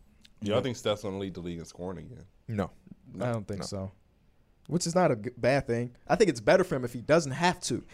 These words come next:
Speaker 4: He had to lead the league in scoring for them to be the, what,
Speaker 2: Mm-hmm.
Speaker 4: nine seed and then get eliminated.
Speaker 2: <laughs> Yep, that's how your ass start, end up getting double team every damn possession from half court.
Speaker 4: <laughs> Facts. But now he gonna have another year of, um, Warrior wigs. Klay Thompson back on Christmas.
Speaker 3: Zion Williamson may lead this league in scoring.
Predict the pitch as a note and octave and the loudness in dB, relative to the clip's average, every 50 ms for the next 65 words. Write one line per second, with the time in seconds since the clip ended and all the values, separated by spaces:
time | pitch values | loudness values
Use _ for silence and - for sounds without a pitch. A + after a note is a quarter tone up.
0 | - - G#3 F#3 C3+ C#3+ F#3 G#3 G3+ - - C#3+ C#3+ C#3+ - C3 B2+ C3 B2+ A#2+ | 0 4 4 4 4 6 6 8 8 6 6 2 2 2 2 2 2 2 2 2
1 | B2 A#2+ - - C#3+ C3 A#2 A#2 - B2+ C3+ B2 A#2+ A2 A#2 A#2 B2+ B2+ A#2+ A#2+ | 0 -2 -2 0 0 0 2 0 0 0 0 0 0 -2 -4 -2 -2 -2 -2 0
2 | A2+ A2+ G#2+ F#2+ G2+ G2+ G2 C3 D3+ D#3+ D3 - - C3+ B2 A#2+ A#2 A#2 C3 B2+ | 0 2 0 0 0 -2 0 0 2 2 0 0 0 0 0 0 0 0 0 2
3 | B2 C3+ C#3+ D3 F3 E3 F#3 C#3+ A2 D3+ C3+ A#2 A2+ A2 G#2+ G#2+ A2+ B2 - A2+ | 2 2 4 4 4 4 2 2 2 0 -2 -2 -2 0 0 0 0 0 -2 -2
4 | G#2+ G#2+ A#2 B2+ - C3+ A#2 A2+ A#2 A2+ A2+ A2 G#2+ A2 G#2+ - - A2 G#2+ - | 0 2 2 2 2 2 2 4 4 2 2 2 0 -2 -2 -4 -4 -4 -4 -4
5 | - A2+ A#2 A#2 A#2+ A2+ G#2+ G2 A2 A2 G#2+ G#2+ G#2 B2 C3+ C#3 B2+ - - - | -4 -2 0 2 2 2 0 0 0 -2 0 0 2 2 2 2 2 2 2 2
6 | F#3 C#3+ D3 C3 A#2 A#2 A#2+ A2 A#2 A2 A2+ G#2+ - E3 - C#3 - G3 C4 - | 2 2 2 0 0 0 0 2 2 0 2 2 2 4 8 10 12 12 12 12
7 | - - A#3+ - - C3 C3 - - - D#3 - - - - - E3 - - - | 12 10 10 10 10 12 12 12 12 12 12 12 10 10 8 2 0 0 -2 -4
8 | - - B2+ B2+ A#2+ G2+ - - - - - - - - - - A#2+ A#2+ C3+ D3 | -2 0 2 2 2 2 -2 -6 -12 -20 -20 -20 -20 -20 -10 -6 -2 0 2 2
9 | D#3+ E3 D#3+ C#3+ D3 C#3+ C#3 D3 C#3 C3 A#2 A#2+ A#2 A#2+ B2+ C3 D3 D3+ D3 C#3+ | 4 4 4 2 2 2 2 2 2 2 2 0 0 2 2 2 2 2 2 0
10 | D3 D#3 C#3+ C#3+ C#3+ C3+ - C3 C3 B2+ B2+ B2 A#2+ A#2+ A#2+ A2+ A#2+ A#2+ B2 C#3+ | 2 2 4 4 4 2 2 0 2 2 2 2 0 -2 -4 -6 -4 0 2 4
11 | D#3 D#3+ E3 E3 D#3+ C#3 D3 C#3+ C#3+ C#3+ D3 D3+ - - - - - - - - | 4 6 6 6 6 6 6 6 6 6 4 2 0 -4 -8 -8 -10 -16 -20 -20
12 | _ _ - _ _ - - - - C#3 D3+ D3 - E3 D3+ D3+ C#3+ - D3+ C#3 | _ _ -20 _ _ -20 -12 -4 0 2 2 2 4 2 2 2 2 0 2 4
13 | D3 C#3+ C#3+ - D3 C#3 - - - E3 D3 C#3+ - - C#3+ C#3 C#3+ - A#2 A#2 | 4 4 4 2 -2 -4 -4 -4 -4 -2 -2 -2 -4 -6 -8 -10 -8 -8 0 4
14 | B2+ B2 C3 C#3+ E3 E3 C#3+ B2+ B2+ B2 A2+ G#2 - G#2 F#2 F2+ F2+ F2+ F2+ F2+ | 6 6 8 8 6 4 2 2 0 0 -2 -2 -4 -4 -2 -2 -2 -2 -2 -2
15 | F2+ F2+ F2 - - - E2 F2 E2+ E2 D#2+ E2+ - - - - - | -4 -6 -10 -14 -14 -10 -8 -6 -6 -6 -8 -12 -12 -10 -10 -10 -12